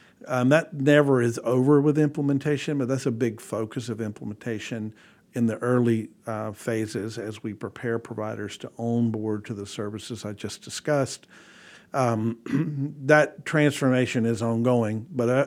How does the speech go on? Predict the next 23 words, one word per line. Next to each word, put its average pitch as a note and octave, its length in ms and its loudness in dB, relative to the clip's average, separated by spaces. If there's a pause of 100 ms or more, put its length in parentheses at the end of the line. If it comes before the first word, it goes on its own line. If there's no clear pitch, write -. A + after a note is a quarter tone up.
after C#3 380 2
a B2 40 0
period B2 360 -2
of A#2 100 -6
time, A2+ 400 -2
then A2+ 140 -2
our G#2+ 200 -4
operations A2+ 640 -4
team A2+ 300 -6
steps - 420 -8
in, G#2+ 320 -4 (540)
um, A2 320 -4
picks - 320 -4
up B2 180 -2
that, A2+ 320 -2 (380)
uh, G#2 260 -8 (1040)
physician B2 560 -2
group, A2+ 420 -2
and A#2+ 160 0
then B2 160 2
shepherds C3 580 0
them A#2 400 -2 (360)
forward B2 720 2